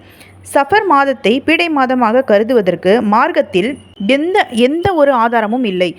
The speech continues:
மாறாக சஃபர் மாதத்தை பீடை மாதமாக கருதக்கூடாது அப்படின்னு தான் நம்மளுடைய மார்க்கத்துல இருக்கு. தொற்று நோயும் பரு-, பறவை சகுனமும் சஃபர்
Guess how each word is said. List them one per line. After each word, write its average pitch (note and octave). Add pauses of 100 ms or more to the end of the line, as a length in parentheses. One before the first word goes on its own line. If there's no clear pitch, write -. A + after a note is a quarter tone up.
(340)
மாறாக C4+ (100)
சஃபர் D4+
மாதத்தை G#3+ (120)
பீடை E4+ (100)
மாதமாக A#3
கருதக்கூடாது A3
அப்படின்னு F#3+
தான் C#4
நம்மளுடைய G#3+
மார்க்கத்துல G3
இருக்கு. F3 (400)
தொற்று D4+ (120)
நோயும் B3+ (120)
பரு-, C#4 (140)
பறவை D4+ (120)
சகுனமும் A3+ (100)
சஃபர் B3+